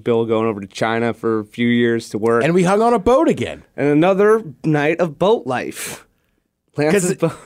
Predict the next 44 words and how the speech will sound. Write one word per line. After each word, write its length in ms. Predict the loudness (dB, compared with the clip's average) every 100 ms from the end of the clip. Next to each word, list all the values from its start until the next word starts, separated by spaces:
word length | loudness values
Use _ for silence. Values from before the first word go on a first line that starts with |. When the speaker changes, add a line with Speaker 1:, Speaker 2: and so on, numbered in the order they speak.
| -2
Speaker 2:
<laughs> 0 |
yeah, 240 | 0 2
Lance's 380 | 2 0 0 -2
boat's 340 | 2 2 2
in 160 | 2 2
the 100 | 2
garage. 480 | 2 2 2 0 0
It 40 |
was 180 | -2 0
raining, 300 | 2 4 2
so 100 | 2
we 60 | 0
just 160 | 0
smoked 280 | 0 -2 -2
spliffs 240 | -2 0
at 80 | 0
his 120 | -2
boat 220 | 2 0 2
in 40 |
the 80 | -2
garage. 540 | 0 -2 -4 -8 -14 -20 _ _ -2
Speaker 1:
It 60 |
was 280 | 0 0 -4
Speaker 2:
Which, 80 | -14 _ _ _ -4
Speaker 1:
awesome. 460 | -2 -2 -6 -12
Speaker 2:
so 340 | -12 -2 0 2
much 240 | 0 -2
fun. 300 | -4 -4 -4
I 160 | -2 2
don't 100 | 4
know 120 | 4
why, 380 | 2 2 2 2
but 200 | 2 0
I, 340 | 0 -2 -4
<laughs> 40 | 0
man, 220 | 0 2
I 180 | 2 2
loved 500 | 2 2 2 0 0
Speaker 1:
We 80 | 0
Speaker 2:
it. 20 |
Speaker 1:
weren't 160 | 2 4
even 200 | 4 4
on 200 | 4 4
water. 420 | 4 4 4 2